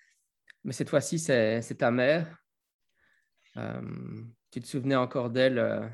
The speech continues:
quand t'étais dans l'Underdark, euh, les terres souterraines, euh, et qu'elle, euh, tu te souviens encore de quand elle se brossait les cheveux devant un miroir. Et elle t'apparaît, elle, exactement comme ça. Et, euh,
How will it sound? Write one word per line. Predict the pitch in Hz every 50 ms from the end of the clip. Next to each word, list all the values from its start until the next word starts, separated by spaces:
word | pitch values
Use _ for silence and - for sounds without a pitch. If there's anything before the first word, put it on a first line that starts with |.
| - _ _ _ _ _
quand | - 131
t'étais | 127 135 120 - 139 127
dans | 131 120
l'Underdark, | 123 123 123 120 117 120 117 110 120 123 131 127 - _ -
euh, | - 104 110 117 117 _ _ _ _ _ _ _ _ _ _ _ _ -
les | 123 -
terres | - 135 127 -
souterraines, | - - - - 143 123 123 123 131 135 131 120
euh, | 110 107
et | 110
qu'elle, | 107 - 123 117 110
euh, | 110 101 104 107 104 117 117 - _ _ _ _ _ _ _ _ _ _ _ _ _ _ _ _ _ _ _
tu | - _
te | -
souviens | - 139 131 135 127
encore | 127 123 - - 147 139 135 127
de | 135 123 120
quand | - 143 139
elle | 131 127
se | - 135
brossait | 120 120 127 123 - - 135
les | 131 120
cheveux | - - - - 135 135 131
devant | 131 120 113
un | 117
miroir. | 117 113 113 117 113 117 117 120 127 135 127 - _ _ _ _ _ _ _ _ _ _ - - - - - _ _ _ -
Et | 120 127
elle | 127 110 117 113
t'apparaît, | - 135 - 139 123 117 135 135
elle, | 131
exactement | 120 117 123 131 - - 147 127 131 131 127
comme | - 139 123
ça. | 113 - - 131 135 147 143 139 - _ _ _ _ _ _ _ _ _ _ _ _ _ _ _ _ _ _ _ _ _ _ _ _ _ _ _ _ _ _ _ -
Et, | 131 127 120 117
euh, | 113 110 104 104 107 104 104 107 104